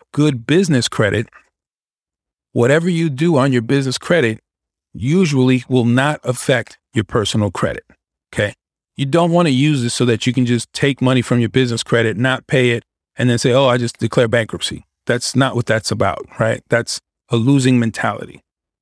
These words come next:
You want your business credit to be the same as your personal credit. You want it to be good. You wanna have a good reputation. You wanna be trustworthy. You wanna pay your bills on time, okay? But once you've achieved this,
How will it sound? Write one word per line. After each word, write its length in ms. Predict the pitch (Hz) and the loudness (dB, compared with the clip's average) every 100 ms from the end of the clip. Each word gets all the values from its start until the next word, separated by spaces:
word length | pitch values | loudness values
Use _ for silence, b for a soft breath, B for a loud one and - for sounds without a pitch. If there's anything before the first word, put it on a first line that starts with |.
| _ _ - | _ _ -8
You 120 | 135 | -4
want 260 | 135 160 160 | 0 0 0
your 80 | 127 | 0
business 360 | 143 139 139 | 0 0 -2
credit 280 | - 135 131 | 0 0 0
to 80 | 127 | 0
be 120 | 120 | 0
the 100 | 107 | 0
same 360 | - 135 131 131 | 0 2 2 0
as 260 | 120 113 | -2 -2
your 100 | 107 | -4
personal 440 | - 139 131 117 - | -4 -2 -2 -4 -8
credit. 280 | - 110 113 | -6 -4 0
You 80 | 120 | 0
want 180 | 120 | 0
it 60 | 113 | -2
to 100 | 123 | -6
be 120 | 120 | -8
good. 380 | 123 147 147 131 - _ _ | -4 0 0 0 -10 _ _
You 100 | 117 | 0
wanna 200 | 123 123 | 2 2
have 160 | 117 110 | 2 0
a 60 | 110 | 0
good 200 | 135 135 | 0 0
reputation. 520 | 131 120 127 120 120 | -2 -2 -2 -2 0
You 80 | 123 | 0
wanna 120 | 120 | 0
be 100 | 98 | -4
trustworthy. 560 | - 151 - 127 120 | -2 -2 -2 -4 -2
You 80 | 117 | 0
wanna 140 | 117 - | 0 0
pay 140 | 123 | -2
your 160 | 120 120 | -2 0
bills 260 | 127 117 | 0 2
on 160 | 101 87 | -2 -4
time, 300 | - - - _ _ _ | -8 -10 -16 _ _ _
okay? 240 | 120 113 - _ _ _ b _ | 0 0 -2 _ _ _ b _
But 160 | 127 117 | -2 0
once 340 | 123 160 - | 2 2 0
you've 160 | 160 127 | -2 -2
achieved 440 | - - 208 196 | -6 0 2 2
this, 380 | 113 92 - | 2 0 -2